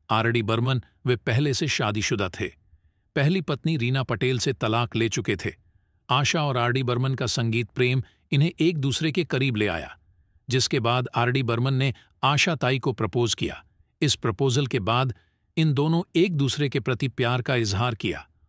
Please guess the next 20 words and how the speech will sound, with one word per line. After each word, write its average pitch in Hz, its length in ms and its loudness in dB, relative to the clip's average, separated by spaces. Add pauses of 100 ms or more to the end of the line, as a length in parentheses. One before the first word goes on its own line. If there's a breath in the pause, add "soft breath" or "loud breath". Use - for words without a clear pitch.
(160)
और 117 120 2
उन्नीस 139 360 0
सौ 147 100 -2
चौंतीस 131 540 -2
में 143 220 -2
दो 143 180 0
की 143 200 -4
के 151 120 -2
बंधन 131 360 0
में 139 180 -2
बंध 123 180 0
गए। 92 200 -2 (840)
फिर 117 120 0
धीरे-धीरे 131 640 0
दोनों 127 360 0
बहनों 123 340 0
में 120 200 0 (340)
दूरियां 123 400 0
काम 104 280 -2
हुई। 78 280 -6